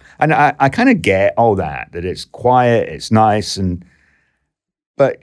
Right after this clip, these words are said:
I pointed out to him that, you know, I live in London, and as a global investor, every large company is <laughs> gonna come through London, you know, if they want,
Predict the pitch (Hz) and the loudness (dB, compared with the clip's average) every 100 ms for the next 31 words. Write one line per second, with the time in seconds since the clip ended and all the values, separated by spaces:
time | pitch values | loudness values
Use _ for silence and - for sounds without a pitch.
0 | - 135 143 156 131 147 139 - 92 87 | -6 -4 -2 0 2 2 0 -4 -6 -6
1 | 98 101 - _ 117 113 110 135 123 98 | -6 -8 -10 _ -4 0 2 2 2 2
2 | 98 117 120 87 73 69 50 - _ 113 | 0 2 2 0 -6 -12 -18 -20 _ -2
3 | 120 113 107 107 98 _ _ _ _ _ | 0 0 -2 -4 -8 _ _ _ _ _
4 | _ _ _ 98 98 131 160 117 92 107 | _ _ _ -10 0 2 2 0 0 -2
5 | 120 - 69 64 92 _ _ _ _ _ | -2 -8 -16 -18 -20 _ _ _ _ _
6 | _ _ _ _ 147 160 151 131 117 113 | _ _ _ _ 0 0 0 2 4 2
7 | 95 - 107 110 95 85 82 80 95 - | 0 -2 -2 -2 -4 -6 -8 -12 -12 -4
8 | 135 - - 123 - - 104 101 113 123 | -2 -2 -2 -4 -2 -2 -2 2 4 4
9 | 101 69 - - 113 107 107 123 139 | 2 -6 -14 -4 0 2 2 2 2